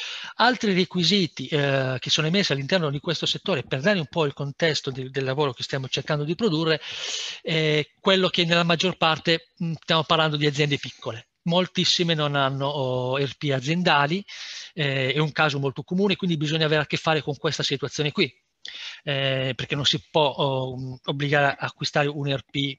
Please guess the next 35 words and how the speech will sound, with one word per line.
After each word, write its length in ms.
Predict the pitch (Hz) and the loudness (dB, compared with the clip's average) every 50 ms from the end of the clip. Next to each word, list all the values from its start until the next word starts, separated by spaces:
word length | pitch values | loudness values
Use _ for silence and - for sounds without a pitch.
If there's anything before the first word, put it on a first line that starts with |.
| _ _ | _ _
per 140 | - 131 | -6 -6
poter 300 | - - 131 - 151 139 | -6 -8 -6 -2 0 0
acquist-, 460 | 135 117 - - 147 - - 180 156 - | 0 -2 -4 -6 -8 -8 -6 -8 -8 -4
per 120 | - 147 127 | -4 -4 -4
poter 460 | - 143 - 156 143 131 135 - - | -4 -2 0 0 0 2 0 -2 -2
passare 420 | _ - - - - 160 147 143 131 | _ -2 0 2 2 2 2 0 -2
a 20 | |
queste 220 | - 160 135 - 127 | -4 -6 -6 -4 -4
soluzioni. 580 | - 127 127 131 - - - 131 117 113 117 - - - - - | -4 -4 -6 -8 -10 -10 -8 -8 -8 -8 -8 -10 -12 -12 -12 -8
Ci 140 | - - - | -4 0 2
sono 180 | - 196 196 180 | 4 6 6 4
aspetti 360 | 160 - - 180 160 - 160 | 4 2 0 -2 -2 0 -2
di 140 | 147 185 - | -2 -2 -2
privacy, 600 | - 160 151 147 147 139 - 135 131 - - 131 - - | 0 0 0 2 0 0 0 0 -2 -2 -4 -6 -8 -6
eh, 320 | 160 147 143 139 135 135 | -6 -4 -4 -4 -4 -4
di 80 | 127 139 | -4 0
privacy 360 | - 160 156 143 131 - 135 | 2 2 2 2 0 -2 -4
e 20 | |
di 80 | 127 131 | -2 0
sicurezza, 580 | - - - - - 160 156 135 - - - - | -2 -2 -2 -4 -2 -2 -2 -2 -2 -4 -4 -2
certamente, 800 | - 151 - - 151 139 143 143 139 131 120 - 185 175 - - | -2 -2 -2 -2 -2 -2 0 -2 -2 -4 -2 -2 -4 -4 -4 -6
come 220 | - 131 127 131 | -8 -8 -6 -4
ho 40 | 135 | -2
detto. 520 | 143 147 139 - _ _ - 214 214 - _ _ _ _ _ _ _ _ _ _ _ _ _ - - - - - - - - - - | -2 -2 -2 -4 _ _ -2 -2 -2 -4 _ _ _ _ _ _ _ _ _ _ _ _ _ -20 -16 -14 -12 -10 -10 -10 -10 -10 -4
Non 140 | - 247 262 | 0 2 2
abbiamo 280 | 220 196 190 175 156 | 4 4 4 2 2
un 60 | 143 - | -2 -4
problema 400 | - 165 147 160 175 156 156 147 | -6 -2 0 2 2 2 2 0
di 760 | 135 147 151 147 143 143 143 139 135 135 139 135 131 131 120 - | 0 0 0 0 0 0 -2 -2 -2 -2 -2 -2 -4 -4 -4 -2
prestazioni, 800 | 151 - - - - - - - - - - 208 208 175 143 127 | 0 0 2 2 0 -2 -2 -4 -4 2 4 4 4 4 2 -2
perché 240 | - 127 - - 135 | -6 -8 -10 -10 -10
il 60 | 131 | -8
volume 240 | 131 151 185 196 185 | -4 -4 -4 -2 -2
delle 180 | 156 156 156 | 0 0 0
transazioni, 800 | - - 165 165 - 170 - - - - 208 202 196 170 143 131 | 0 0 -2 -2 0 -2 -4 -2 0 2 4 4 4 4 2 -2